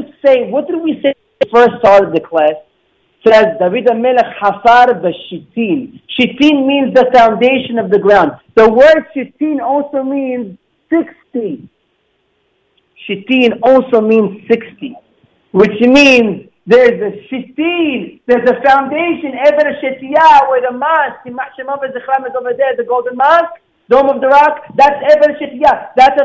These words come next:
foundation of the world. Where David HaMelech put the, the shovel, Michael? In the foundation of the world. Why is there sixty letters in Birkat Kohanim? Because that's the foundation of the world. What's the foundation of the world?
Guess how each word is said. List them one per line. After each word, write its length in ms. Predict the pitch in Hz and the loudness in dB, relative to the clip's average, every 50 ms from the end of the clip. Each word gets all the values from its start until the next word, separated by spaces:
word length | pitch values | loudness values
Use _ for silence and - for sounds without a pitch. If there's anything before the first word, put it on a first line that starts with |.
| 285 277 | 0 -2
foundation 440 | 262 262 277 294 311 302 302 302 | -2 -2 -2 -4 -4 -4 -6 -8
of 60 | 285 277 | -6 -4
the 40 | 277 277 | -2 0
world. 340 | 277 262 220 - - - _ | 0 0 0 -2 -4 -12 _
Where 200 | - 226 277 320 330 320 | 0 2 4 4 4 4
David 220 | 330 330 330 330 320 | 2 2 2 2 0
HaMelech 320 | 320 320 339 339 320 330 | 0 2 2 0 0 0
put 160 | - 320 269 | -4 -10 -10
the, 80 | 311 311 - - 262 269 220 | -12 -12 -12 -14 -16 -12 -10
the 120 | 285 277 - | -10 -6 -2
shovel, 240 | 302 311 311 320 320 | -2 -2 0 0 0
Michael? 400 | 320 339 339 339 349 349 277 - - - - - | 0 0 -2 0 2 0 0 0 -2 -4 -4 -2
In 100 | 302 285 | 0 2
the 100 | 302 294 302 | 2 4 4
foundation 380 | 294 285 285 311 330 294 311 311 | 2 0 0 -2 -2 -2 -2 -2
of 80 | 302 285 | 0 2
the 80 | 302 | 2
world. 320 | 294 294 302 285 254 - - _ _ _ | 2 2 2 2 0 -2 -6 _ _ _
Why 160 | 220 277 311 | 0 2 4
is 240 | 339 349 359 330 330 | 4 2 2 0 -4
there 160 | 320 311 - | -4 -4 -4
sixty 400 | - 370 370 - - _ - 349 330 | -6 -12 -12 -12 -14 _ -10 -6 -4
letters 380 | 320 330 339 339 339 320 311 | 0 0 0 0 0 -2 -4
in 80 | 320 302 | -6 -6
Birkat 320 | 302 - - 320 311 311 | -4 -4 -4 -4 -4 -4
Kohanim? 380 | 311 311 311 311 311 349 330 302 | -2 -2 -2 -2 -2 -4 -6 -8
Because 320 | 302 - 285 277 - 190 - | -6 -2 -2 -2 -2 0 2
that's 320 | 294 294 311 311 302 311 | 4 4 6 4 4 2
the 160 | 311 294 294 294 285 | 2 2 4 4 2
foundation 560 | 285 285 277 294 302 330 330 269 262 302 294 | 2 2 0 -2 -2 -2 -2 -4 -6 -6 -4
of 80 | 294 285 | 0 0
the 100 | 285 277 | 2 2
world. 400 | 285 294 285 269 240 196 190 185 | 2 4 2 2 2 -2 -4 -2
What's 320 | 220 262 311 302 - - | 2 2 2 2 2 2
the 60 | 311 | 2
foundation 380 | 311 294 294 285 302 302 262 294 | 2 0 0 -2 -4 -4 -4 -2
of 100 | 294 285 | 0 0
the 80 | 285 | 2
world? 400 | 285 285 302 320 330 311 320 - | 2 4 4 4 4 4 2 -2